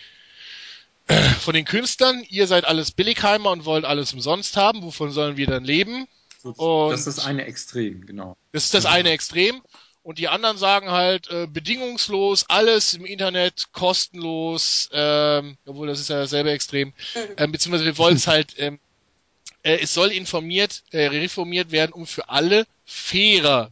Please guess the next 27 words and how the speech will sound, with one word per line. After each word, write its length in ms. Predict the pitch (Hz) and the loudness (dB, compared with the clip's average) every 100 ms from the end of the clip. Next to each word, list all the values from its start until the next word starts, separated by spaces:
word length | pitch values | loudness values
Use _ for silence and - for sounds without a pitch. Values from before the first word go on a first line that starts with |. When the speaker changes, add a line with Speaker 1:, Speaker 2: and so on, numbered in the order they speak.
| - | -10
Speaker 1:
zu 220 | - 135 | -10 -6
sein 460 | 120 131 151 202 - - _ _ | 0 2 2 -2 -14 -20 _ _
und 380 | 165 196 185 151 | -2 -2 -4 0
halt 480 | 170 180 185 - - | 4 6 4 -2 -6
den 180 | 156 | -6
Kunden 460 | - 156 170 175 175 | -6 -8 -6 -8 -6
zu 200 | - 156 | -6 -4
entkriminalisieren, 1300 | 147 156 - 151 143 135 123 120 113 180 208 208 208 - - _ | -6 -8 -6 -6 -6 -10 -8 -8 -6 0 0 0 -6 -20 -20 _
Privatkopie 640 | 151 156 165 - 135 131 | -2 2 2 0 -14 -8
erlauben, 600 | 131 135 156 190 185 180 | -4 0 0 0 -4 -12
D 140 | 160 147 | -4 0
R 180 | 135 127 | 0 0
M, 160 | 165 | -4
also 180 | 143 131 | -6 -8
Digital 380 | 139 147 - 139 | -10 -10 -8 -2
Rights 280 | 139 147 - | 0 0 -4
Management 400 | 143 131 131 123 | -10 -8 -10 -8
soll 180 | 123 | -4
weg 160 | 139 147 | -6 -6
und 100 | 139 | -14
so 180 | 139 123 | -14 -6
weiter 300 | 123 135 131 | -4 -4 -4
Speaker 2:
Ja. 80 | 117 | -6
Speaker 1:
und 100 | 120 | -8
so 140 | 123 | -14
fort. 340 | - 104 101 | -14 -14 -14
Speaker 2:
Ja. 80 | 123 | -16